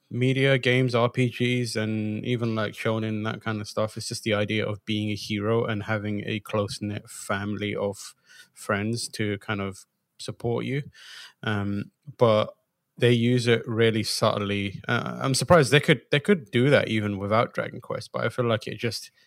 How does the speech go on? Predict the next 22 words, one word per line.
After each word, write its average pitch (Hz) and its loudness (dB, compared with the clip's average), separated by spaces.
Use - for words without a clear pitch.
lands 104 0
a 107 -2
bit - 0
harder 107 2
because 107 -4
they 107 0
mentioned 104 -2
Dragon 107 0
Quest. 135 2
It's 104 -6
like 110 -2
a, 107 2
a 107 -4
shortcut - 0
to 117 -2
knowing 101 -2
the 107 -4
character, 101 -4
which - -8
is 98 -6
used 101 -6
effectively. - -6